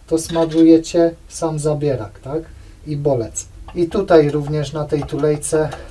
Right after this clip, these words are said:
też musi być smar. Jak taką pokrywę serwisować, macie już o tym filmiki, także nie będę dalej w to brnął. Kolejną rzeczą jest zbyt duża pojemność, zbyt wysoki stopień sprężenia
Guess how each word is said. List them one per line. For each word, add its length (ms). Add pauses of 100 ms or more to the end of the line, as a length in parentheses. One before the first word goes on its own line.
też 260
musi 340
być 340 (120)
smar. 460 (480)
Jak 340
taką 520 (100)
pokrywę 400
serwisować, 680
macie 340
już 200
o 80
tym 240
filmiki, 500
także 400 (320)
nie 140
będę 340
dalej 340
w 80
to 140
brnął. 440 (300)
Kolejną 500
rzeczą 460
jest 480
zbyt 460
duża 320
pojemność, 760 (120)
zbyt 380
wysoki 460
stopień 420
sprężenia 800